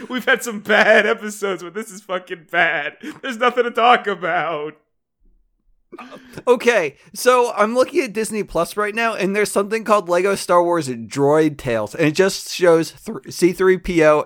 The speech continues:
Speaker 2: and R two D two. Like, that has to be
Speaker 1: <sighs>
Speaker 2: good,
Speaker 1: Okay,
Speaker 2: right?
Speaker 1: we might watch, we might watch that.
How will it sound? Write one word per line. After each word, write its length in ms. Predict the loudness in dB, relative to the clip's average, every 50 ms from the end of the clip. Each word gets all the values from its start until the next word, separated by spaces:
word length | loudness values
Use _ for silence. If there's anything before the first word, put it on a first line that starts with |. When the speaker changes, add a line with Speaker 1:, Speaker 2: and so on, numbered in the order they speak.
| -2
Speaker 2:
and 420 | -2 -2 0 0 -2 -2 -4 -4 -6 -6 _ 0
R 140 | 2 2
two 180 | 2 0 -2 -2
D 220 | -2 -2 -2 -2
two. 240 | -4 -6 -10 -10 -6 0
Like, 220 | 2 2 2 2
that 180 | 2 2 2 2
has 200 | 2 2 0 0 -2
to 140 | -6 -10 -10
be 140 | -10 -10 -6
Speaker 1:
<sighs> 40 | -2
Speaker 2:
good, 280 | 0 0 0 0 -2 -8 -14 -20 -20 -16
Speaker 1:
Okay, 240 | -16 -14 -12 -6 -4
Speaker 2:
right? 120 | -2 0 0
Speaker 1:
we 60 | -2 -4
might 40 | -6
watch, 320 | -8 -10 -10 -12 -14 -18 -18
we 140 | -16 -14
might 160 | -14 -12 -12 -12
watch 240 | -12 -14 -14 -16 -20
that. 360 | -20 -20 -18 -20 -20 -20